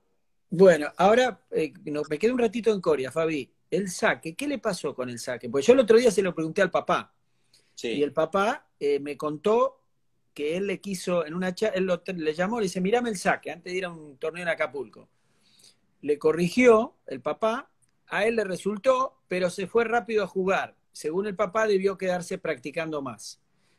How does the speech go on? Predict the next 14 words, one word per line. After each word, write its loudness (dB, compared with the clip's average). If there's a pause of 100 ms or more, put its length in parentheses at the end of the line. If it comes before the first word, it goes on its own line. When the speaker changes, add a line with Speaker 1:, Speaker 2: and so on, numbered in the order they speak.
Speaker 1:
Fue 4
a 2
Acapulco, 0
hizo 0
mucha 0
doble 2
falta, 0
nunca -4
agarró -2
confianza, -6
bueno, -4
pero, -2 (440)
en -4
fin, -2